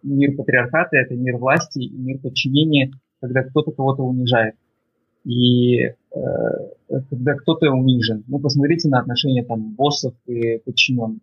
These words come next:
посмотрите на отношения чиновников, э, власть, народ.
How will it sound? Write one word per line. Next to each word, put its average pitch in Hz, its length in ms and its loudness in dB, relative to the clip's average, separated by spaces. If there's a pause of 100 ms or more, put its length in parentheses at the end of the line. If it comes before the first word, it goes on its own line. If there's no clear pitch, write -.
посмотрите 143 400 -2
на 123 100 2
отношения 120 600 0 (220)
чиновников, 135 800 0
э, 127 100 -8 (680)
власть, 127 560 0
народ. 127 440 0